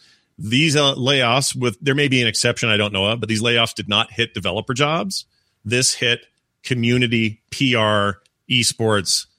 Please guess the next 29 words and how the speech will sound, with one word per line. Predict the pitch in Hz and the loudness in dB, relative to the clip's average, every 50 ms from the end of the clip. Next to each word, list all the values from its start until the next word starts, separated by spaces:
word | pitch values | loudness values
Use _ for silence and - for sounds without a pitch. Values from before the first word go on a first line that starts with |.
| _ _ _ _ - - _ _ _ _ _ - | _ _ _ _ -20 -20 _ _ _ _ _ -4
uh, | 107 104 101 92 | -2 -2 -2 -2
periphery | - - 165 156 160 151 - 147 139 127 123 | -2 0 0 0 0 0 0 0 0 2 2
stuff | - - - - _ _ _ _ - 117 113 - | 0 0 -2 -6 _ _ _ _ -2 -2 -2 0
that | 127 123 127 | -2 -2 0
isn't | 120 135 101 | 0 -2 -2
directly | 117 127 127 135 139 - - 139 127 | -2 0 0 0 0 0 -2 -2 0
involved | 120 107 113 113 117 113 107 | 0 0 0 0 -2 0 -2
with | 104 87 98 | -4 -6 -2
building | 110 127 127 131 123 123 117 113 | 0 0 2 2 2 0 2 0
the | 110 | 0
game, | 101 110 107 101 98 98 92 92 92 - _ _ _ _ _ _ _ _ _ _ _ _ _ - | 0 0 0 2 2 2 0 -2 -4 -8 _ _ _ _ _ _ _ _ _ _ _ _ _ -6
uh, | 107 101 98 95 92 92 90 87 104 | -2 -2 0 0 0 -2 -2 -4 -4
like | 107 104 101 101 - 107 | -2 0 0 0 0 0
you | 107 | 0
would | 101 98 | 0 2
have | 101 107 117 | 0 0 -2
with | 110 90 | -2 -6
programmers | - - 127 117 104 104 107 101 98 98 95 95 95 95 90 85 | -2 0 0 2 2 2 2 2 2 2 2 0 0 0 0 -2
and | 101 92 | -2 -4
key | 90 - 117 104 - | -2 0 0 0 2
artists | 104 98 95 92 92 92 87 - - - | 2 2 2 2 2 2 2 2 2 0
and | 95 95 92 92 | 0 -2 -4 -2
all | 98 98 90 | 0 0 2
that | 92 87 85 | 2 2 2
stuff, | - - - 80 76 | 0 -2 -2 -2 -2
animators. | - 95 95 92 90 87 87 87 87 90 87 82 | 0 0 0 0 0 0 0 0 0 0 -2 0
Those | 107 110 117 107 | 0 0 0 2
guys | 101 123 113 110 98 101 | 2 2 2 2 0 0
weren't, | 107 101 101 - | -2 -4 -4 -6